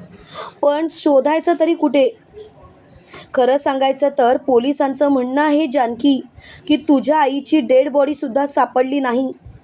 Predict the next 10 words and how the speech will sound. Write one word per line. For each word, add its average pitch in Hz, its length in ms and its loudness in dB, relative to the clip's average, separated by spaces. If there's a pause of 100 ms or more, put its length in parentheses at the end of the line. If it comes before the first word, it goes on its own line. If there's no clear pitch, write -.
(400)
तेव्हा 330 200 2
लगेच 339 340 0
जानकी 277 400 0
बोलते, 311 440 0
"पोलिसांना 294 680 0
म्हणावं 277 540 0
डेड 254 280 2
बॉडी 277 300 -2
सापडणारच 285 880 -2
नाही." 254 220 -2